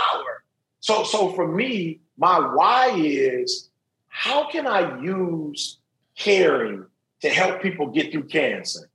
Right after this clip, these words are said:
Well, how can I use my caring to help people who fail a, a, a bar exam? How can I give them hope, you know, through care, or hope through my words? Or how can I help a person who lost their father, you know, and they're thinking about, and so my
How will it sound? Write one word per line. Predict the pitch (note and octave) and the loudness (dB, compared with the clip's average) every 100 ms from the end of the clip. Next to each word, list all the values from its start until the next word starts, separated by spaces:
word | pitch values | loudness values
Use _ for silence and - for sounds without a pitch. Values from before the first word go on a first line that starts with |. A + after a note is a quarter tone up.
| _ _ - | _ _ -2
Well, | G3 | 2
how | G#3+ D4 | 4 4
can | D4 C4 | 2 2
I | G#3+ G3 | 2 2
use | F#3 D3+ | 0 2
my | E3 D#3 - - | 2 2 -2 -2
caring | G#3+ G3 D#3 C3 - - _ | 2 4 2 0 -8 -20 _
to | D#3+ | 2
help | F3 G#3 G3 | 4 2 0
people | G3 E3+ E3+ | -4 -2 -2
who | D#3 D#3 C#3 - _ _ | 0 -2 -6 -10 _ _
fail | - - F3 E3 D#3 D#3 | -2 4 4 4 4 2
a, | C#3 B2+ C3 B2+ - A#2 | 0 0 -2 -6 -8 -8
a, | |
a | A2+ A2 | -6 -2
bar | D#3 E3 D#3+ C3 | 2 4 2 0
exam? | C3+ C3 B2 A2+ G#2+ _ _ _ | -4 -4 -4 -6 -10 _ _ _
How | G#3+ B3+ | -2 0
can | C#4+ | 0
I | A3+ F3 | 0 2
give | F3+ - | 2 2
them | D3 | -2
hope, | - E3+ F3+ B2+ - _ _ - | -2 0 0 0 -10 _ _ -10
you | D#3+ | -2
know, | D3+ C#3 | 0 0
through | F3+ - | -6 -4
care, | - D#3+ C3 A2+ | -2 0 0 -4
or | A2 | -2
hope | F3 G3 - - | 0 0 -2 -8
through | D3+ | -2
my | C#3 B2 | 0 0
words? | C#3+ C3+ G#2 A#2 | -2 -4 -4 -6
Or | B2+ - _ _ | -8 -8 _ _
how | A3 C4 | 0 0
can | C4 | 0
I | G3+ | 0
help | F3+ F3+ F3 | 0 0 -2
a | E3 | -4
person | F#3 E3+ D3 D#3+ | -2 -2 -2 -8
who | C#3+ | -4
lost | D3 D#3 D3+ | 2 2 0
their | C#3 B2+ | -8 -6
father, | E3+ D#3 C3+ A2 G#2 - _ _ - | 0 2 2 0 -8 -18 _ _ -8
you | D3+ | -4
know, | D3 | 0
and | C#3+ | 2
they're | D#3+ D#3+ | 0 0
thinking | E3+ D#3+ C#3+ | -6 -4 -4
about, | C#3+ D3 - _ - | 0 0 -2 _ -8
and | C#3+ | -2
so | G#3 F3 E3 | 2 2 2
my | - E3+ | 2 2